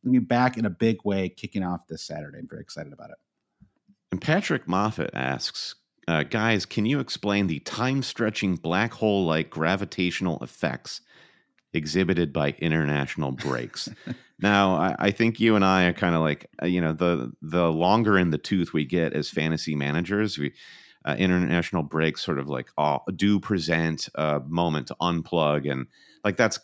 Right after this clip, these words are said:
Speaker 2: for me, it's a healthy way to be an F P L manager, is, like, as much as I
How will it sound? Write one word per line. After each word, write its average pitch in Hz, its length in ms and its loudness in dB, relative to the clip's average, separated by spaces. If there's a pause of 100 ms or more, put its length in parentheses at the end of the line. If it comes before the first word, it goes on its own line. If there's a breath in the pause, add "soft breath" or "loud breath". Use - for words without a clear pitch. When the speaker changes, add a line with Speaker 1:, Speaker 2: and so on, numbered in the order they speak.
(120)
Speaker 2:
for - 480 -4
me, 113 460 2
it's 90 180 -4
a 82 60 -2
healthy 87 400 0
way 87 380 0
to 73 260 -6
be 67 220 -6
an 65 100 -8
F - 200 -10
P 80 100 -6
L 71 120 -2
manager, 71 380 -4
is, 64 120 -8
like, 65 120 -6
as 67 160 -10
much 78 200 -6
as 65 120 -10
I 60 200 -4